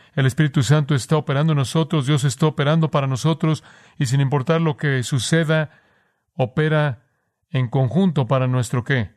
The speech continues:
nuestro bien". La salvación nos concedió al Espíritu Santo para asegurarnos y guiarnos y confirmar que somos hijos de Dios. La salvación nos ha dado una esperanza eterna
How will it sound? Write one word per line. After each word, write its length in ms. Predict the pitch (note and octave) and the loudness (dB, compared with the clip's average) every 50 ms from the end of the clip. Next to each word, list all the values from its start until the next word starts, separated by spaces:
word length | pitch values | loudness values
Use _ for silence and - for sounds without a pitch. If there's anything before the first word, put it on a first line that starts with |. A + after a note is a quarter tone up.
| _ - | _ -4
nuestro 260 | C#3 B2 - - C#3 | -4 -4 -2 -2 -2
bien". 320 | C#3+ E3+ D3+ G#2+ - _ _ _ _ _ _ _ _ _ _ _ _ _ _ _ _ _ _ _ _ _ _ _ _ _ _ _ _ _ _ _ _ _ _ _ _ _ _ _ _ _ _ _ _ _ _ | 0 0 0 0 -2 _ _ _ _ _ _ _ _ _ _ _ _ _ _ _ _ _ _ _ _ _ _ _ _ _ _ _ _ _ _ _ _ _ _ _ _ _ _ _ _ _ _ _ _ _ _
La 100 | - D3+ | -2 0
salvación 400 | A2+ D3 D3+ D3+ D3 - F3 G#3 | 2 2 2 2 0 0 2 2
nos 120 | G3+ F3 - | 2 2 2
concedió 520 | - E3 C#3 - D3 C#3 B2+ D#3+ F#3+ G#3+ | 0 0 0 0 0 0 0 0 0 0
al 80 | G#3+ F3+ | 0 0
Espíritu 360 | - - F3 D#3+ C#3+ - C3+ | -2 -2 -4 -4 -2 -4 -4
Santo 320 | - - F3 F#3+ E3 F#3+ | -2 0 0 0 0 -2
para 140 | D3+ D#3 C3+ | -2 -2 -2
asegurarnos 580 | A2+ C3+ C3 A#2+ A#2 C#3 G3 A3 A3 G#3 - C3+ | -2 -2 -2 0 0 2 2 2 0 -2 -2 -4
y 60 | B2 | -4
guiarnos 380 | A#2+ D3 F3+ G#3 G#3 G3+ D3+ D3+ | -2 -2 0 0 0 0 -2 -2
y 60 | C#3+ | -4
confirmar 540 | - D3 B2+ B2 C3 B2+ D3+ F#3+ A3 G3+ - | -6 -4 -4 -2 -2 0 0 0 0 -2 -4
que 100 | D#3 C3 | -6 -6
somos 560 | - E3+ F#3+ G3 F3 C3+ B2 A2+ - - - _ _ _ _ - | -2 -2 0 0 0 0 -2 -4 -6 -10 -16 _ _ _ _ -4
hijos 300 | C#3 C3 A#2 C#3+ C#3+ C3 | -2 -2 0 0 0 0
de 100 | C#3+ C3+ | 0 0
Dios. 300 | F3 G3 F3+ C3 - _ _ _ _ - - _ | 0 0 0 -2 -4 _ _ _ _ -20 -10 _
La 100 | - C#3 | -2 -2
salvación 500 | A#2 C3+ C3+ C3+ C3+ A2+ - F#3+ A3 A#3+ | 0 0 0 0 0 0 0 0 0 2
nos 180 | A3 D#3 - - | 2 0 0 0
ha 120 | D#3+ D#3+ | 0 0
dado 200 | D#3+ E3 D#3+ D#3 | 2 0 0 0
una 140 | D#3+ D#3 D3 | 0 0 0
esperanza 520 | C3 - - C#3 C3 D#3+ G#3 G#3 - F3 D#3 | -2 -2 -2 -2 0 2 2 2 0 0 -2
eterna 560 | - - F#3 G3 F#3 D3 C#3 C3+ C#3 C#3 | -2 0 0 0 0 2 0 0 0 -2